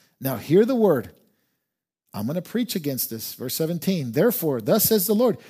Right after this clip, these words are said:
your wife will become a prostitute in the city.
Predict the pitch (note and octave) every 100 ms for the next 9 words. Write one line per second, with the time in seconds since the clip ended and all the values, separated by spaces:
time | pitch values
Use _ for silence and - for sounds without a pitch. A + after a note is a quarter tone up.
0 | - _ _ _ - C3+ C3+ B2+ D3 A3+
1 | - E3+ D3+ D3 D3+ D3+ - D#3 D#3 -
2 | D#3 B2 G#2+ _ _ _ _ _ _ _
3 | _ _ _ - C3+ C#3 - D3 B2+ A2+